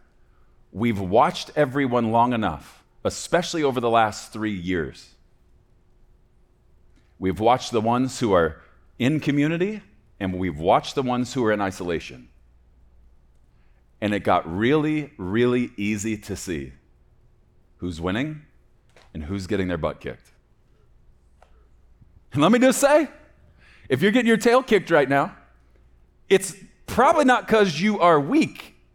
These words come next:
It's probably because you're alone. And the people who are winning aren't winning because they're strong.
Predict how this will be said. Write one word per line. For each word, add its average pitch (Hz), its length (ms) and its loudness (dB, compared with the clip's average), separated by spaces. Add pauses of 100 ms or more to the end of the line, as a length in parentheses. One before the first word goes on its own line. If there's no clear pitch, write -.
(220)
It's - 160 -14
probably 135 540 2 (960)
because 95 280 -4
you're 87 140 -2
alone. 85 340 -2 (1700)
And 208 140 2
the 196 80 6
people 277 280 6
who 220 140 4
are 147 140 8
winning 202 720 2 (420)
aren't 294 280 4
winning 262 340 6
because 214 280 2
they're 170 140 4
strong. 160 880 2